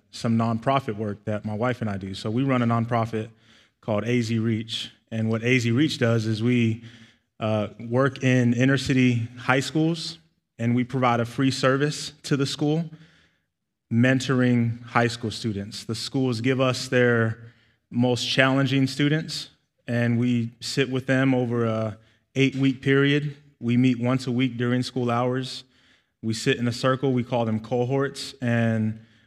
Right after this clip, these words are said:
we meet with anywhere from eight to twelve students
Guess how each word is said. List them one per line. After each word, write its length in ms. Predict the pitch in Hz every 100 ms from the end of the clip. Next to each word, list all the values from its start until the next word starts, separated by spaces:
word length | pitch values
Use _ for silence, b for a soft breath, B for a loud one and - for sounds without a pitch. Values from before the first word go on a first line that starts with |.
| _
we 140 | 120 117
meet 220 | 127 123
with 160 | 120
anywhere 380 | 127 123 123 123
from 320 | 120 123 110 113
eight 180 | 127 120
to 100 | 123
twelve 320 | - 123 117
students 540 | - 127 107 110 -